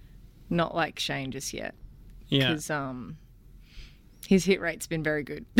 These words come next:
Speaker 2: Yeah.
Speaker 1: <laughs>
Speaker 2: 'Cause, I mean, you, you've, you've talked about in your speech, but do you remember the exact quote when you first played Adore? For, for yourself or for your husband, was there anything that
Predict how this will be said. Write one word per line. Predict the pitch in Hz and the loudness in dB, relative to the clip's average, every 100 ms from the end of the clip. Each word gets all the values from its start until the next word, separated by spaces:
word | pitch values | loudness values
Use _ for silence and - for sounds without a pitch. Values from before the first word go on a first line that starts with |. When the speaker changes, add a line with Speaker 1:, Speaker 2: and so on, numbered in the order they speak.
| - | 8
Speaker 2:
Yeah. | - 151 269 | 10 10 10
Speaker 1:
<laughs> | 339 359 403 | 10 6 8
Speaker 2:
'Cause, | 320 | 10
I | 294 | 10
mean, | 233 | 10
you, | 214 | 0
you've, | 208 233 202 | 4 4 4
you've | 214 196 | 0 6
talked | 247 247 | 8 8
about | 220 | 8
in | |
your | 170 | 6
speech, | - 196 151 | 8 8 8
but | - 143 | 4 2
do | 165 | 6
you | 180 | 8
remember | 202 196 | 8 8
the | 170 160 | 6 4
exact | 147 143 139 170 160 - - - - - - | 4 0 8 8 8 -2 -12 -12 -20 -20 -10
quote | - 143 123 - - - | 8 8 8 0 -16 -8
when | - 139 135 | 2 4 6
you | 131 123 | 4 0
first | - 135 - | 4 4 4
played | - 131 | 0 0
Adore? | 120 131 120 110 - - - | 2 -2 0 0 -4 -12 -18
For, | - 185 180 175 | 8 12 12 12
for | 220 254 | 8 10
yourself | 220 - 185 170 - | 8 6 8 8 6
or | - 175 170 | 4 6 6
for | - 156 | 4 2
your | 147 139 | 4 6
husband, | 160 143 131 | 4 4 2
was | 135 131 | 2 0
there | 139 | 2
anything | 143 143 - 131 | 4 4 2 -2
that | 123 | -2